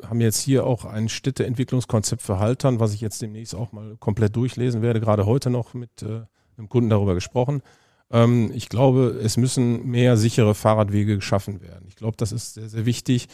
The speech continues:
Ähm, wenn wir uns überall umgucken, da ist die Verkehrssituation nicht so ganz befriedigend, muss man sagen. Klar, es geht dann wieder zu Lasten der Autos, das ist auch klar. Die Parkräume werden wahrscheinlich weniger werden.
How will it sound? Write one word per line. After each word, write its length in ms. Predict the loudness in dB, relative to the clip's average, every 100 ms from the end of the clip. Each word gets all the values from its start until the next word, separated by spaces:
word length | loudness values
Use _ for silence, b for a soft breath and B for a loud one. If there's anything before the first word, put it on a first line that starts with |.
| b b b 2
Ähm, 600 | 4 6 4 0 -4 -4
wenn 160 | -2
wir 60 | 0
uns 100 | 0
überall 220 | 2 2
umgucken, 440 | 2 -2 -4 -2 2
da 80 |
ist 300 | 2 2 -2
die 80 | -4
Verkehrssituation 760 | -6 0 0 0 -2 -2 -2 -2
nicht 140 | -2
so 140 | -2 -4
ganz 260 | -4 -6
befriedigend, 680 | -8 -6 -2 0 0 -2 -8
muss 200 | -18 -12
man 140 | -8
sagen. 400 | -2 0 2 0
Klar, 320 | 0 4 4 4
es 140 | 0
geht 140 | 0
dann 120 | 2 2
wieder 160 | 0
zu 120 | -2
Lasten 300 | -2 -2 0
der 140 | 2 2
Autos, 500 | 2 2 -2 -2 -4
das 140 | -6
ist 60 | -4
auch 280 | -2 -2 -2
klar. 260 | 0 2
Die 140 | 2 -2
Parkräume 680 | -2 -2 -2 -2 0 0 0
werden 240 | 0 -2
wahrscheinlich 420 | -2 -2 -2 0
weniger 400 | 2 2 2 2
werden. 300 | 2 2 0